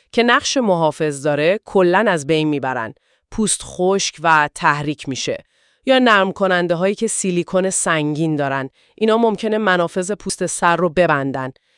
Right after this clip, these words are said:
اینا نکاتیه که خب شما موقع فرمولاسیون محصولات باید حواستون باشه. آب داغ، دمای آب خیلی مهمه. بالای سی و هشت درجه به کوتیکول مو، یعنی لایه بیرونی مو آسیب می‌زنه.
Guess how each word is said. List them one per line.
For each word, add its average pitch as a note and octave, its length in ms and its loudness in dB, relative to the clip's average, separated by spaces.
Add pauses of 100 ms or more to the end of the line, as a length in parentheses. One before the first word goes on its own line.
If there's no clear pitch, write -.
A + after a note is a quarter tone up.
(200)
اینا F4+ 260 4
نکاتیه C4+ 600 2
که A3 500 2
خب - 400 -4
شما F#3 280 0
موقع G3 400 2
فرمولاسیون D#3 720 0
محصولات D#3 580 -2
باید D#3+ 220 0
حواستون D3+ 680 -4
باشه. C3+ 380 -4 (500)
آب B3 220 4
داغ، G3 440 4 (240)
دمای F#3+ 320 4
آب G#3+ 120 4
خیلی F#3 400 2
مهمه. C#3 560 -2 (360)
بالای F#3+ 300 4
سی G#3+ 240 -2
و F#3 40 2
هشت E3 360 0
درجه D#3+ 460 0
به F#3 160 0
کوتیکول E3 640 -4
مو، G3 280 -2 (280)
یعنی F3+ 180 2
لایه F#3+ 440 2
بیرونی E3+ 680 0
مو E3 320 0
آسیب D#3 460 -2
می‌زنه. C#3 480 -4